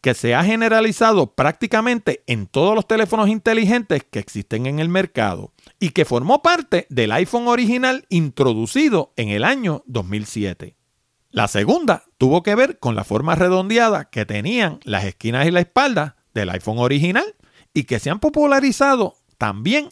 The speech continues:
en muchas unidades de hoy en día. Muchas veces estas victorias resultan en pagos por demanda y licencias prácticamente forzosas, como fue el caso de Windows. Pero en otros casos pudieran resultar en el retiro de ciertos productos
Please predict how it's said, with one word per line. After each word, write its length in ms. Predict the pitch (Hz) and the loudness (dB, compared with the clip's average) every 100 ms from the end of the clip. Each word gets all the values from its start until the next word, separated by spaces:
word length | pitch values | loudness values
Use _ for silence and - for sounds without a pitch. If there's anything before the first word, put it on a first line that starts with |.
| _ | _
en 100 | 110 | -6
muchas 300 | 107 123 180 | -6 -2 -2
unidades 520 | 202 202 226 233 180 - | 0 0 2 2 0 -8
de 140 | 117 101 | -6 -4
hoy 180 | 92 | -2
en 140 | 113 123 | -4 -4
día. 340 | 104 90 78 _ _ _ - - | -6 -8 -16 _ _ _ -20 -8
Muchas 260 | 302 403 330 | -2 0 2
veces 340 | 339 240 196 - | 2 2 -2 -4
estas 280 | 127 214 202 | 0 0 0
victorias 520 | - 262 247 180 - | -2 2 2 2 -2
resultan 680 | - 113 104 247 262 147 - - | -6 -6 -2 0 0 -2 -4 -6
en 160 | 107 | -6
pagos 280 | 104 104 147 | -4 -2 -2
por 180 | 180 175 | -2 0
demanda 480 | 190 226 262 190 143 - - | 0 0 -2 -2 -4 -8 -4
y 140 | 127 | -2
licencias 600 | 104 - 262 285 - 123 - | -2 -2 -2 -2 -4 -4 -6
prácticamente 680 | 101 - 117 147 160 156 170 | -8 -6 -4 -4 -4 -4 0
forzosas, 640 | 190 180 247 - 143 - - _ | 0 2 0 0 -2 -6 -14 _
como 280 | 127 113 104 | -2 -2 -2
fue 260 | 240 302 - _ | 0 0 -2 _
el 120 | 110 - | -10 -6
caso 300 | 95 98 120 | -6 -2 2
de 100 | 220 | 2
Windows. 480 | 180 117 98 87 - _ - - | 0 -2 -6 -10 -14 _ -8 0
Pero 160 | 220 | 0
en 80 | 320 | 0
otros 220 | 381 - | 0 0
casos 400 | - 294 - 175 | 2 0 2 -2
pudieran 440 | - 120 120 190 220 | 0 0 2 2 0
resultar 640 | 233 240 214 - 240 - | 0 0 0 2 0 0
en 180 | 139 123 | -2 0
el 80 | 107 | -2
retiro 640 | 101 101 143 277 220 160 | -4 -4 0 2 2 0
de 160 | 131 107 | -2 -4
ciertos 380 | - 107 - 156 | -4 -4 -2 -2
productos 580 | 175 185 254 - 143 | 2 2 0 -2 -6